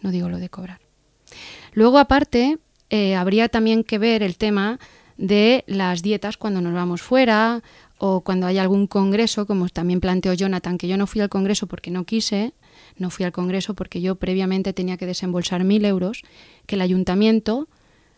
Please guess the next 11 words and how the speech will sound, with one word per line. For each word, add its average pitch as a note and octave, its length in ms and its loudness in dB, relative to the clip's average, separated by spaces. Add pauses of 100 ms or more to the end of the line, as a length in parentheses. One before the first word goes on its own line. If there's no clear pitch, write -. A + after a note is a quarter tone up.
(200)
no C4 460 6
fue - 300 -2
capaz, A#3+ 680 -4
o G#3 60 -10
sea, F3+ 180 -8
la E3+ 120 -4
intervención F3 840 -2
no A3 100 0
fue G#3 160 -6
capaz A#3 540 0 (880)
de A#3+ 460 2